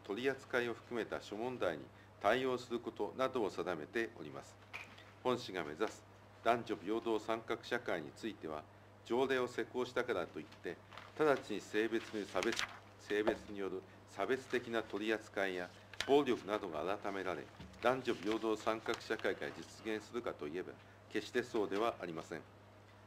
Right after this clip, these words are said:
それは女性や男性の意識や考え方をはじめ、働き方や慣習、制度の問題に起因している面があるからと認識しています。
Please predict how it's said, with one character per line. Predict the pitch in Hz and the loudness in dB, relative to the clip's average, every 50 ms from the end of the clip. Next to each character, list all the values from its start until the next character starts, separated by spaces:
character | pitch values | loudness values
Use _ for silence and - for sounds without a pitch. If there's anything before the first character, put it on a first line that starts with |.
| - - - | -20 -14 -4
そ | - | 0
れ | 107 113 | 2 4
は | 113 113 113 110 - - - - - - - | 6 6 4 2 -2 -12 -18 -20 -20 -8 -4
女 | - 104 | -2 -2
性 | 104 - - 131 127 | 0 4 4 6 8
や | 123 113 | 8 8
男 | 101 110 110 120 120 | 8 8 6 4 4
性 | 123 135 120 | 2 0 0
の | 110 110 | 2 0
意 | 120 | -2
識 | 117 - - - 101 | -4 -6 -10 -2 -2
や | 90 80 | -2 -2
考 | - - - 104 120 120 120 | -2 -4 -4 -4 -4 0 0
え | 127 123 117 | 0 2 4
方 | 123 120 120 123 117 92 | 2 0 2 2 0 0
を | 76 - | 0 -2
は | 76 73 | -6 -8
じ | 82 90 | -6 -6
め、 | 85 80 71 - - - - - - - | -6 -6 -8 -10 -16 -20 -20 -20 -12 -8
働 | - - - 123 123 120 120 | -8 2 4 4 4 4 2
き | 120 - | 0 2
方 | - 113 - - 113 | 2 2 4 4 4
や | 98 82 78 - | 4 4 2 2
慣 | 95 95 104 101 | 0 0 0 0
習、 | - - - 95 85 82 - - - - - - | -4 -8 -6 -6 -6 -6 -8 -12 -20 -20 -18 0
制 | - 143 143 139 | 6 8 8 8
度 | - 123 104 | 8 4 0
の | 95 | 0
問 | 85 90 92 98 98 | 0 -2 -2 -2 0
題 | 95 92 87 | 0 0 0
に | 90 | -2
起 | 85 - - 110 | -6 -8 -8 -6
因 | 117 120 | -4 -4
し | 117 - | -6 -6
て | - 123 | -2 -2
い | 117 | -2
る | 104 104 | -2 0
面 | 107 117 113 104 | -2 -2 -2 0
が | 92 92 | 0 0
あ | 90 | 0
る | 90 87 | 0 0
か | 90 90 | -4 -2
ら | 80 80 | -2 -2
と | 78 - 123 117 - 87 | -2 -2 -4 -4 -4 -6
認 | 92 85 76 | -10 -10 -10
識 | - - 101 98 | -10 -10 -8 -8
し | - - | -8 -6
て | - 92 | -6 -6
い | 76 - | -6 -6
ま | - 62 | -8 -12
す。 | - | -14